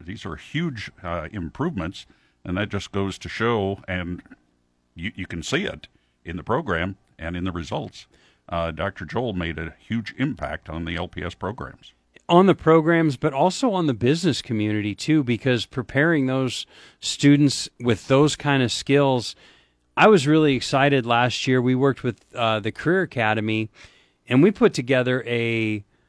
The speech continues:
Speaker 2: career fair. And we had fifty-two local businesses out there talking to the students out at the Career Academy, and they're getting applications from students in order to, to hire them for summer to gain that experience. So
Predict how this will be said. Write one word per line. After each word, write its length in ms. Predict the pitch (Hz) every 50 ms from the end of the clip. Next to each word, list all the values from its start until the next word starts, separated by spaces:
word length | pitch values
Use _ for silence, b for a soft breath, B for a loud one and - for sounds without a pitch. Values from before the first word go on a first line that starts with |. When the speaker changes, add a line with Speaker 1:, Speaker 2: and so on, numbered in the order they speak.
| _ _ _ _ _ _ -
Speaker 2:
career 420 | - 151 143 127 131 165 220 226
fair. 420 | - - - 98 - 80 80 - - - _ _ _ _ _ _ _ _ _ _ _ _ _ _ _ _ _ _ _ _
And 420 | - 139 143 143 143 143 147 143 139
we 140 | 160 180
had 220 | 180 180 165 131 -
fifty-two 840 | - - 180 196 202 202 - 196 170 - - - 190 175 165 147
local 360 | 131 135 143 151 143 165 151
businesses 640 | 123 107 131 143 147 139 160 147 127 - 139 117 101
out 260 | 123 113 120 117 -
there 180 | - 123 117 113
talking 480 | - - - 131 131 139 143 - 156 139
to 100 | 131 123
the 100 | 120 110
students 500 | - - - 139 139 135 123 107 - 123
out 180 | 113 120 123
at 80 | 117 -
the 80 | - 107
Career 360 | - - 117 107 107 117 135
Academy, 640 | 135 - - 143 135 139 147 147 156 165 175 175 170 _ _ _ _ _ _ _ _ _ _ _ _ _ _
and 340 | - 151 156 151 147 - - - - - _ _
they're 200 | 131 127 170 190
getting 320 | 180 190 185 170 147 139 135
applications 800 | 139 139 - 139 127 - - 143 151 160 - - 143 123 113
from 220 | - - 120 107 101
students 800 | - - - 185 208 202 151 123 113 107 104 - - - - - _ _ _ _ _ _ _ _ _ _ _ _
in 180 | - 139 139
order 300 | 147 147 147 139 143 135 -
to, 340 | - 147 131 123 123 127
to 180 | - - - 131
hire 400 | 113 - - 156 156 165 170 160
them 240 | 143 147 147 151 147
for 160 | - - 123
summer 440 | 107 - - 156 147 151 151 151 147
to 80 | 131
gain 260 | 110 101 123 131 139 143
that 160 | 143 135 131
experience. 600 | 120 113 - - - - 131 131 127 127 117 -
So 320 | - - 143 131 127 120